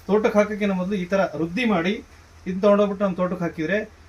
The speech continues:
ನಮ್ಮ ಜೀ-, ಭೂಮಿಯಲ್ಲಿರ್ತಕ್ಕಂಥ ಜೀವಾಣುಗಳ ಸಂಖ್ಯೆ ಹೆಚ್ಚಾಗುತ್ತೆ. ಈ ಒಂದು ಟ್ರೈಕೋಡರ್ಮಾ ರೋಗ ಬರ್ದಿರಂಗೆ ನೋಡ್ಕೊಳ್ಳುತ್ತೆ, ಭೂಮಿಲಿ ಇರ್ತಕ್ಕಂಥ ಪೋಷಕಾಂಶಗಳನ್ನ ಹೀರ್ಕೊಳ್ಳಿಕ್ಕೆ ಸಹಾಯ ಮಾಡುತ್ತೆ,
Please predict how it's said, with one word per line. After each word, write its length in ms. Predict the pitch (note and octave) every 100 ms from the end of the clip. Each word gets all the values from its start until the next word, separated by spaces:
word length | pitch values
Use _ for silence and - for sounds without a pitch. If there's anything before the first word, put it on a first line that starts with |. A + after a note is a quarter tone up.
| -
ನಮ್ಮ 180 | D#3 E3
ಜೀ-, 540 | C#3 C3+ D#3 D#3 C#3+ C#3+
ಭೂಮಿಯಲ್ಲಿರ್ತಕ್ಕಂಥ 760 | G#3 G#3+ G#3 F#3 G3 F3+ E3+
ಜೀವಾಣುಗಳ 420 | F3 E3+ F3+ F3
ಸಂಖ್ಯೆ 300 | D#3+ D#3 D3+
ಹೆಚ್ಚಾಗುತ್ತೆ. 680 | C#3+ D#3+ G#3 F3 D#3+ G3 G#3 - - -
ಈ 40 | E3+
ಒಂದು 160 | F3
ಟ್ರೈಕೋಡರ್ಮಾ 520 | F3 E3+ F#3 F#3+ G3 A#3 A3+ - -
ರೋಗ 200 | D3+ F3
ಬರ್ದಿರಂಗೆ 400 | F#3 F3+ F#3 F#3+
ನೋಡ್ಕೊಳ್ಳುತ್ತೆ, 800 | F3+ E3+ F3+ F3 F#3+ G3+ G3+ - - -
ಭೂಮಿಲಿ 280 | D3+ F#3 F#3
ಇರ್ತಕ್ಕಂಥ 440 | F3 F#3 F3+ E3+ F#3+ F#3 F#3+ - - - -
ಪೋಷಕಾಂಶಗಳನ್ನ 680 | F#3 G3+ G3+ G3 G3 G3
ಹೀರ್ಕೊಳ್ಳಿಕ್ಕೆ 600 | F#3+ D#3 G3 G3+ G3 G3
ಸಹಾಯ 280 | F3+ D#3+ F3
ಮಾಡುತ್ತೆ, 480 | F3 E3+ E3 G#3 A#3+